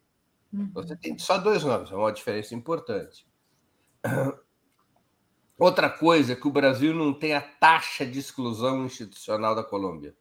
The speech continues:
Speaker 2: Embora a taxa de abstenção aqui esteja subindo nas eleições, no Brasil, praticamente o país inteiro tem um acesso relativamente fácil ao voto.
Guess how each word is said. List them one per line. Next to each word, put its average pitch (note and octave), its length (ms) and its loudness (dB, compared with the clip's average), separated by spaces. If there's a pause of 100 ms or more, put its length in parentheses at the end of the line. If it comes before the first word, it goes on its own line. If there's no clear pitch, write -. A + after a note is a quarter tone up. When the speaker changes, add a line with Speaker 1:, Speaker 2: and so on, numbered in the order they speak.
(1700)
Speaker 2:
Embora C#3 360 8
a D3 40 0
taxa B2+ 240 -2
de A2+ 120 -2
abstenção A2 440 -10
aqui G2+ 160 -12
esteja G2+ 260 -10
subindo G#2+ 500 -6
nas F#2 120 -8
eleições, G2+ 800 -6 (460)
no E3+ 100 -4
Brasil, E3 600 2 (120)
praticamente D#3+ 1200 2
o C#3 100 -6
país C#3+ 280 0
inteiro D#3 540 0
tem D3 140 -4
um D3 120 0
acesso C#3 480 -4
relativamente D3 800 -2
fácil C3 400 0
ao A2+ 100 -2
voto. F#2 380 -8